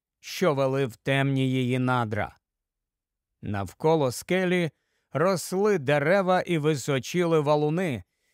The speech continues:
і я непомітно перебігала від дерева до дерева, від каменя до каменя, не потривоживши ні гілочки, ні листка, що впав.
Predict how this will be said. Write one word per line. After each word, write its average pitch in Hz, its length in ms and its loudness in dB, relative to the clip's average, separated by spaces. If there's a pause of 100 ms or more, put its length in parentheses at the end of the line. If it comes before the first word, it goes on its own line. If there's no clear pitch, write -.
(160)
і 110 320 -4
я 170 260 2
непомітно 170 880 0
перебігала 160 800 2
від 104 300 -8
дерева 151 460 2
до 123 140 0
дерева, 127 560 0 (380)
від 131 260 -2
каменя 175 600 2
до 156 140 2
каменя, 135 640 0 (500)
не 113 200 -4
потривоживши 135 1000 -2
ні 151 260 0
гілочки, 170 680 0
ні 165 200 0
листка, 165 680 0
що 123 280 -2
впав. 120 500 0